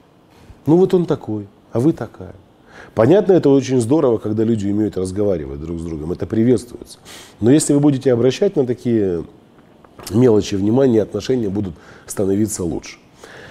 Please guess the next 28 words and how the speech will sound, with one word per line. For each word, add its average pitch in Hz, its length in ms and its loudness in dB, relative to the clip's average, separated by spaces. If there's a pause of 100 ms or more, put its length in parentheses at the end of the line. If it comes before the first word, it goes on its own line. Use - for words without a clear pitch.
(540)
Я 151 140 6
очень 160 240 4
надеюсь 139 380 4
на 131 100 4
то, 147 140 2
что - 160 0
это 117 160 -2
видео 101 320 0
было 92 220 0
полезным, 127 480 2
и 113 100 -2
напоминаю 120 540 0
девушкам 95 500 -4
о 95 60 -6
том, 139 180 -2
что - 180 -12
каждый 98 320 -2
месяц 110 420 -4
я 95 120 -2
провожу 95 360 -2
бесплатный 82 640 -6
онлайн-интенсив 78 920 -6 (100)
«Я 90 140 -2
такая 78 400 -8
одна, 98 180 -2
удобная 85 400 -4
или 73 100 -8
уникальная?». - 540 -10